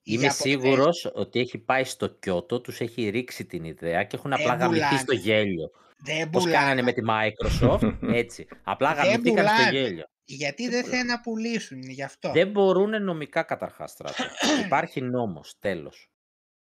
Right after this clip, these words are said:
Speaker 1: Δεν μπορείς να πουλήσεις έξω την εταιρεία, έξω από την Ιαπωνία. Οκ.
Speaker 3: Ωραία, τώρα θα πουλήσουμε που
Speaker 1: Ε,
Speaker 3: έχουμε κάνει τα
Speaker 1: υπάρχουν
Speaker 3: θεματικά
Speaker 1: περιορισμοί.
Speaker 3: πάρκα και θα κατακτήσουμε τον κόσμο. Τώρα θα πουλήσουμε.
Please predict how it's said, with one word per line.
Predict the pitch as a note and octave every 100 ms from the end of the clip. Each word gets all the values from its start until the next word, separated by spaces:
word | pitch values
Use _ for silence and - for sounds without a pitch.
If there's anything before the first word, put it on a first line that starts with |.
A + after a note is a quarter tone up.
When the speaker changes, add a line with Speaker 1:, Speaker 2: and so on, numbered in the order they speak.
| _
Speaker 1:
Δεν | - E2+ C#3 D#3
μπορείς | A#2+ G2 E2
να | E2+
πουλήσεις | - D#2+ D#2 D2 -
έξω | D#2 - -
την | D#2
εταιρεία, | D2+ D#2 D2 D2+
έξω | D2 -
από | -
την | C#2+
Ιαπωνία. | C#2+ - C#2 C2+ _ _ _ _ _ _ _ _ _
Οκ. | - G2+ A#2+ F#2 _ _ B2
Speaker 3:
Ωραία, | C#3
τώρα | C3 C3
θα | A#2
πουλήσουμε | G2 G#2+ A2+ F2+
που | F2+
Speaker 1:
Ε, |
Speaker 3:
έχουμε | G#2+ G#2
κάνει | G2 G#2
τα | F2
Speaker 1:
υπάρχουν | C3
Speaker 3:
θεματικά | F#2 F#2+
Speaker 1:
περιορισμοί. | C3+ A#2+ A2
Speaker 3:
πάρκα | G#2 G2+
και | F#2+
θα | F#2+ F#2 F2+
κατακτήσουμε | G#2 F#2+ - G2 -
τον | F2+ F#2
κόσμο. | G2 F2+ F#2 F2+
Τώρα | G#2+ G#2
θα | G#2
πουλήσουμε. | G#2 G2+ - E2 -